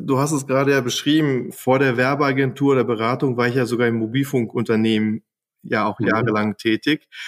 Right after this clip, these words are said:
Speaker 1: Und durch diese ganzen Einflüsse und Erfahrungen, die ich sammeln durfte, ist es an, an so einen Punkt gekommen, wo diese Idee dann entstand, äh, mit Four Bro. Und da sind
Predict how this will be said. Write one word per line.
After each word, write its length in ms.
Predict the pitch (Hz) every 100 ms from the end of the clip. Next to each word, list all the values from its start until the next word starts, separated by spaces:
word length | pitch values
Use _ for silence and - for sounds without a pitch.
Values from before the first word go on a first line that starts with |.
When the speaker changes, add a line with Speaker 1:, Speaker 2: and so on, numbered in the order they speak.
| - - - -
Speaker 1:
Und 120 | 123
durch 140 | 131
diese 200 | 139 131
ganzen 380 | 127 151 160 -
Einflüsse 640 | 120 139 156 160 147 -
und 100 | 135
Erfahrungen, 840 | 120 113 - 127 139 147 151 143 135
die 80 | 123
ich 120 | 117
sammeln 380 | 123 156 185 170
durfte, 680 | 165 165 165 - 170 170 - - - -
ist 100 | 156
es 60 |
an, 180 | 151 151 -
an 160 | 143 139
so 80 |
einen 140 | 131 113
Punkt 320 | - 135 143
gekommen, 580 | 165 160 165 175 190 196 - -
wo 480 | 135 143 143 135 _ _
diese 360 | - 135 143 135
Idee 540 | 143 127 139 147 139 139
dann 200 | 113 110
entstand, 600 | 110 107 - 117 131 151
äh, 220 | 135 123
mit 160 | 120 113
Four 340 | - 127 117
Bro. 220 | 113 131 160
Und 160 | 123
da 120 | 120 120
sind 240 | 131 -